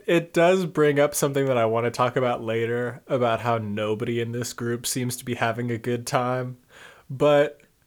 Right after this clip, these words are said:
but you're right, he does seem a little bit curmudgeon-y. He seems a little bit cranky, but I'll tell you what, Luke, that doesn't stop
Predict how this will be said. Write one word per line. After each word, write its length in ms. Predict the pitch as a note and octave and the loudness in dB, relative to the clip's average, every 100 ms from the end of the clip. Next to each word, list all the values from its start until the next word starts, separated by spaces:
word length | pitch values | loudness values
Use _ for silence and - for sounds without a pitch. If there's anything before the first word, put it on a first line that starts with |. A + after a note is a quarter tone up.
| _ _ _ _ _ - | _ _ _ _ _ -14
but 360 | C3+ D#3+ F3 | 0 2 2
you're 180 | D#3+ E3+ | 0 0
right, 560 | B2+ A#2+ C3+ F3 G#3 - - | 0 -2 0 0 0 -6 -12
he 200 | - C#3 | -6 -4
does 420 | - C#3+ G3 G#3+ | 2 2 2 0
seem 320 | - G3+ F#3 | 0 0 2
a 80 | C#3 | 2
little 340 | A2+ A2+ A#2+ | 2 2 2
bit 400 | A2+ A#2+ A#2+ - _ | 2 0 -2 -6 _
curmudgeon-y. 920 | - B2+ A#2+ G#2 G2 G#2 A#2+ A#2+ B2 - | -8 -4 -2 -2 -2 -4 -6 -6 -8 -8
He 140 | C3 | -8
seems 360 | B2+ - E3 F#3+ | -6 -4 -4 0
a 40 | |
little 180 | G3 F3 | 0 2
bit 200 | D3+ C#3+ | 0 -2
cranky, 540 | - A#2+ A2+ A#2+ C3 C3 | -4 -2 -2 -4 -4 -2
but 120 | B2 | 0
I'll 80 | B2 | -2
tell 180 | - C#3+ | 0 0
you 120 | A2+ | 2
what, 200 | C3 D#3 | 0 0
Luke, 320 | B2 A#2+ - _ _ _ _ _ _ - | -4 -6 -8 _ _ _ _ _ _ -2
that 120 | A#2 | 2
doesn't 300 | C3 A#2+ C3 | 2 0 -4
stop 400 | - B2+ A#2+ | 0 2 2